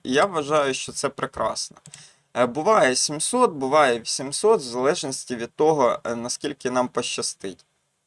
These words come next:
Е, тому, якщо ви не знали, де можна ще, е, взяти, е, якусь кількість предметів, і якщо у ваш, е, у вас персонаж ще не зібраний, і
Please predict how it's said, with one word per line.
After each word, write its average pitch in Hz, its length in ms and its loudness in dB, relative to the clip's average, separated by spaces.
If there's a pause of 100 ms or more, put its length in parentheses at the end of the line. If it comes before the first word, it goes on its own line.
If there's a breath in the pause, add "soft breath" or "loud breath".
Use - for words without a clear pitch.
(560)
Е, 123 220 0
тому, 185 380 0
якщо 151 540 2
ви 127 140 0
не 151 160 0
знали, 131 460 2 (120)
де 120 200 2
можна 131 400 -2
ще, 127 420 -2 (880 soft breath)
е, 113 340 0
взяти, 139 760 2 (120)
е, 110 360 -6 (880)
якусь 131 400 -2
кількість - 500 -6
предметів, 139 720 -2
і 117 80 -6
якщо 123 420 0
у - 160 0
ваш, 127 340 4 (180)
е, 117 140 -2
у - 180 -6
вас 135 300 4
персонаж 131 680 0
ще - 440 -4
не 131 140 -4
зібраний, 143 680 -4
і 120 140 -8